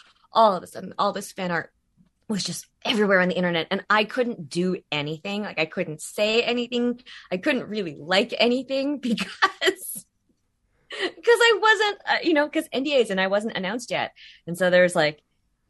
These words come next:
just a period where I was just, like, enjoying so much fan art, but unable to, like,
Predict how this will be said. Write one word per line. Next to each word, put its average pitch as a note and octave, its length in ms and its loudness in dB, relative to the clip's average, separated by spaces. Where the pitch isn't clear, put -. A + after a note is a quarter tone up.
just G#3 160 -8
a F3+ 40 -2
period F3 340 2
where D3+ 100 2
I D3+ 60 2
was D3+ 100 -4
just, D#3 160 -10
like, C#3 220 -2
enjoying F3 400 4
so F#3+ 140 0
much F#3 200 0
fan D#3+ 180 -2
art, D3+ 180 -2
but D#3+ 140 -2
unable D#3 380 -4
to, D#3+ 120 -6
like, D3 380 -6